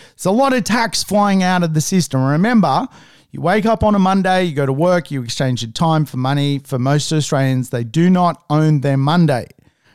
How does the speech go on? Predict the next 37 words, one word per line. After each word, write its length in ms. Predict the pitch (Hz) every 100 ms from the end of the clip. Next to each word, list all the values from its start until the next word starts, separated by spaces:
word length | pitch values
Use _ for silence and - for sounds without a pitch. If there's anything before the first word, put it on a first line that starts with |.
| _ _ -
Most 260 | 147 180 208
Australians 460 | 185 208 190 165
do 120 | 123
not 280 | 170 196 190
own 220 | 190 190
their 120 | 190 190
Monday, 760 | 185 151 165 165 185 208 214 - _ _ _
nor 360 | 135 165 196 175
their 160 | 180
Tuesday. 680 | 151 - 170 170 135 127 101 - _ _ _ _
And 160 | 127 139
for 100 | 170
many 400 | 160 170 170 160
even 500 | 151 170 156 151 147
wealthier 500 | 139 170 208 160 175
people 460 | 143 170 147 160 151 156
earning 280 | 165 156
over 220 | 147 147 135
a 60 |
hundred 320 | 135 170 160
and 80 | 147
eighty 220 | 143 143
thousand 520 | 139 147 156 170 156 151
dollars, 400 | 160 190 175 147
they 220 | 160 170
do 240 | 135 185
not 240 | 196 196 180
own 240 | 143 165
their 160 | 175 180
Wednesday. 560 | 208 247 196 147 117 - - - - _
The 100 | -
reason 380 | 135 220 226 214
they 120 | 208
don't 300 | 190 185 185
own 100 | 175
their 100 | 170
Monday, 560 | 165 160 185 220 247 240